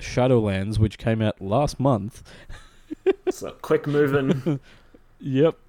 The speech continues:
Speaker 1: which sold s-, at three point seven million units by its launch. And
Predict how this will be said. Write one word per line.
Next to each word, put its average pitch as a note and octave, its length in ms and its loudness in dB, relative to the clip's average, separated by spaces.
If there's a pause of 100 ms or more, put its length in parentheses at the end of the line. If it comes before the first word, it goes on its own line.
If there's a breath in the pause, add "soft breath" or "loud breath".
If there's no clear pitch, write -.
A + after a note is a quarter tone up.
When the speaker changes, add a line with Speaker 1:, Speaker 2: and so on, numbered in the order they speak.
(140)
Speaker 1:
which B2+ 180 -6
sold C3+ 380 0 (180)
s-, - 200 -14
at B2 160 -4
three C3 160 -2
point A#2 240 -6
seven B2 320 -4
million G2+ 400 -6 (280 soft breath)
units G2+ 280 -8
by F#2+ 200 -4
its - 200 -10
launch. E2+ 360 -12 (540 soft breath)
And G2+ 340 -2